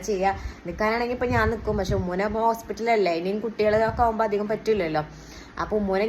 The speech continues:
ഞാൻ എൻ്റെ വീട്ടിലേക്ക് പറഞ്ഞയച്ചു. എന്നിട്ട് ഞാനായിരുന്നു ഇക്കാടെ കൂടെ നിന്നായിരുന്നു. അതൊക്കെ ഫുഡൊക്കെ ഞങ്ങൾ പിന്നെ അവിടുന്ന് കഴിച്ചിരുന്നതും. പിന്നെ അങ്ങനൊക്കെ ആയിരുന്നു. അപ്പോൾ ഉമ്മ ഇല്ലായിട്ട് ഇപ്പോൾ ഇവിടെ ഈ വ്ളോഗിൽ ഉമ്മ എൻ്റെ വീട്ടിലാണെങ്കിൽ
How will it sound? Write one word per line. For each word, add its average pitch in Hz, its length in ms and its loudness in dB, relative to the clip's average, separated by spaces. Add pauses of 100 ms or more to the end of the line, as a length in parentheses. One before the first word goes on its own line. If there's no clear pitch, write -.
ഞാൻ 220 180 2
എൻ്റെ 196 220 2
വീട്ടിലേക്ക് 196 360 2
പറഞ്ഞയച്ചു. 180 460 0
എന്നിട്ട് 185 240 -2 (100)
ഞാനായിരുന്നു 190 480 0
ഇക്കാടെ 185 240 2
കൂടെ 190 200 2
നിന്നായിരുന്നു. 170 440 -4
അതൊക്കെ 185 340 -4
ഫുഡൊക്കെ 226 360 -2
ഞങ്ങൾ 233 220 -2
പിന്നെ 226 160 2
അവിടുന്ന് 190 360 0
കഴിച്ചിരുന്നതും. 180 600 -2 (560)
പിന്നെ 190 380 0 (200)
അങ്ങനൊക്കെ 185 380 -2
ആയിരുന്നു. 196 280 2 (100)
അപ്പോൾ 180 220 -2
ഉമ്മ 190 240 0
ഇല്ലായിട്ട് 185 320 4
ഇപ്പോൾ 190 160 2
ഇവിടെ 190 180 4
ഈ 190 100 2
വ്ളോഗിൽ 180 460 4 (460)
ഉമ്മ 175 120 -4 (120)
എൻ്റെ 190 240 2
വീട്ടിലാണെങ്കിൽ 180 600 0